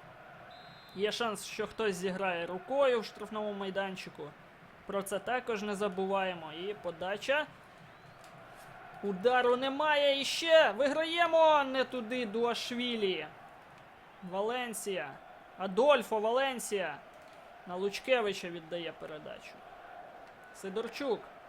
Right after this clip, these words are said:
Гусєв! Гусєв з останніх сил біжить, але має навісити. Навіс! Підківка. Вже з останніх сил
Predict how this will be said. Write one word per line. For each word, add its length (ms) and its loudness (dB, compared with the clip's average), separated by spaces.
Гусєв! 440 -2
Гусєв 560 2
з 80 -6
останніх 500 0
сил 260 -2
біжить, 480 -2
але 200 8
має 260 4
навісити. 520 -2
Навіс! 500 0
Підківка. 480 -4
Вже 240 -2
з 80 -4
останніх 500 -4
сил 260 -4